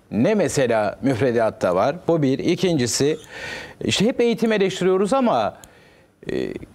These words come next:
ve tam eleştirdiğimiz şeyi tam olarak ortaya koymuyoruz. Müfredat diyoruz, işin içinden çıkıyoruz. Mesela az önce somutlaştırdınız.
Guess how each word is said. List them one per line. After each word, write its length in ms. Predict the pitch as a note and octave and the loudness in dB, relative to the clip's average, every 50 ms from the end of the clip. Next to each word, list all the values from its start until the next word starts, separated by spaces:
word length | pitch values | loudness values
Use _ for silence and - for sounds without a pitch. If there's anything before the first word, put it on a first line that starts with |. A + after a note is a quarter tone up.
| - - - | -20 -4 -4
ve 80 | F3 F3 | -2 0
tam 200 | G#3+ B3 A#3 - | 0 0 0 0
eleştirdiğimiz 680 | F#3 G3 G#3+ G3 - A3+ G#3+ F3 G#3 A#3 A#3+ C4 A#3+ | 0 0 0 0 0 0 0 2 0 2 2 0 0
şeyi 240 | - - G3 G#3+ A#3 | 0 0 0 0 0
tam 220 | - G3 A3+ A3+ A#3 | 0 0 0 2 2
olarak 320 | A#3 G#3+ G3+ G3+ G3 G3 | 2 2 2 0 0 0
ortaya 320 | G3+ G3 F#3+ G3 A3 G#3+ | 0 0 0 0 0 -2
koymuyoruz. 680 | G#3 - A#3 A3+ A3+ A3 F#3+ D3 B2 A2 G#2 G2 - - | 0 2 2 2 2 2 2 2 2 0 0 -2 -4 -2
Müfredat 600 | - F3+ A3 F3+ G#3+ B3 A#3+ A#3+ C4+ C4+ C4 C4 | -2 0 0 2 2 0 2 2 0 -2 -2 0
diyoruz, 280 | - F3+ F3 F#3+ A#3+ F#3+ E3+ - | 0 0 2 2 0 -2 -2 -2
işin 260 | G3+ - - A#3+ G3+ | -2 0 0 0 0
içinden 420 | A3 - - G3 F#3+ G3+ A3+ A#3 | -2 -2 0 0 0 2 0 0
çıkıyoruz. 640 | A3+ - - F3 - A3 F#3 C#3 G#2 F2+ E2+ - - - - - - - - | 0 -2 -4 0 0 0 0 0 0 -2 -6 -8 -16 -20 -20 -20 -10 -4 -4
Mesela 340 | C#3 C3+ G3+ G3+ G#3 G#3 | -2 0 2 2 2 2
az 140 | G3 A3+ A3 | 2 0 0
önce 220 | A3 F#3+ F#3 G#3+ A3 | 0 0 0 -2 0
somutlaştırdınız. 1000 | - G3 G#3+ G#3+ G#3+ - A3+ G#3 G3+ - - A3 G3+ F#3+ G#3+ E3 E3 F3 - - | 0 0 0 0 0 0 0 0 0 0 -2 0 0 2 2 0 0 -2 -6 -12